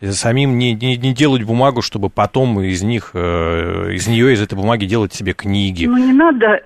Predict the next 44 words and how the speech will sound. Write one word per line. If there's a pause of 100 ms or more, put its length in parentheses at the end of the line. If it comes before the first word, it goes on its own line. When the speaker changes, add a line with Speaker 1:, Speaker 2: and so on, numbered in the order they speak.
Speaker 2:
ну,
Speaker 1:
Ну,
Speaker 2:
как
бы,
Speaker 1:
я,
Speaker 2:
не
Speaker 1:
я
Speaker 2:
надо
Speaker 1:
дове-,
Speaker 2:
идти
Speaker 1:
довожу
до
Speaker 2:
уж
Speaker 1:
абсурда.
Speaker 2:
совсем
в
Speaker 1:
Да.
Speaker 2:
вот,
а,
абсурд
в
данном
случае,
абсурдом,
Speaker 1:
Просто
где
Speaker 2:
понимаете,
Speaker 1:
граница?
Speaker 2:
еще
раз, (680)
все (120)
системы
всегда
ригидностью
страдают.
Они (100)
все
наращивают
простоту
и
ригидность. (460)
Просто
надо
понимать,